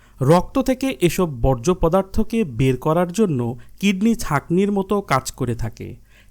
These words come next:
কিডনি ছাড়াও রেচনতন্ত্রের গুরুত্বপূর্ণ অঙ্গগুলো হল রেনাল পেলভিস, ইউরেটার, মূত্রথলি এবং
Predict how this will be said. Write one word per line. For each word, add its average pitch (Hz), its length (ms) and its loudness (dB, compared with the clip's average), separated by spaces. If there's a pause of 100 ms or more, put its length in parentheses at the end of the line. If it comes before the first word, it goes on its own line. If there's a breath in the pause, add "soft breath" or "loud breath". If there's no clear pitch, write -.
কিডনি 240 320 4
ছাড়াও 156 500 2
রেচনতন্ত্রের 233 880 0
গুরুত্বপূর্ণ 190 720 0 (240)
অঙ্গগুলো 147 580 0
হল - 240 4 (460 loud breath)
রেনাল 165 380 4
পেলভিস, 131 520 0 (380)
ইউরেটার, 151 540 2 (340 soft breath)
মূত্রথলি 156 680 2 (340 soft breath)
এবং 135 240 2